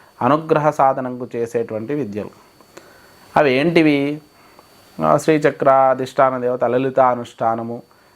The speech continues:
గణపతి అనుష్ఠానం, ఇలా ఉన్నాయి బ్రహ్మ విద్యలు. ఇవి ఎందుకు అంటే మన యొక్క మానసిక స్థితిని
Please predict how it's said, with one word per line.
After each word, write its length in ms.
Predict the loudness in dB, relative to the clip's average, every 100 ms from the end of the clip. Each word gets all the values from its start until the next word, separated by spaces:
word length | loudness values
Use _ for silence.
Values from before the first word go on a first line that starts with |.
| _ -4 0
గణపతి 360 | 2 2 2
అనుష్ఠానం, 600 | 0 -2 -2 0 0 -2
ఇలా 240 | 0 2 2
ఉన్నాయి 260 | 0 -6
బ్రహ్మ 320 | -4 -4 -2
విద్యలు. 340 | -2 -4 -8 -10 -16 -20 _ _ _ _ -20 _ _
ఇవి 140 | 2 4
ఎందుకు 380 | 4 2 4
అంటే 520 | 2 2 0 2 2 0
మన 280 | 0 0
యొక్క 340 | 2 0 0 0
మానసిక 640 | 2 2 0 -2 -6 -2
స్థితిని 600 | -2 -2 -8 -6 -6 -6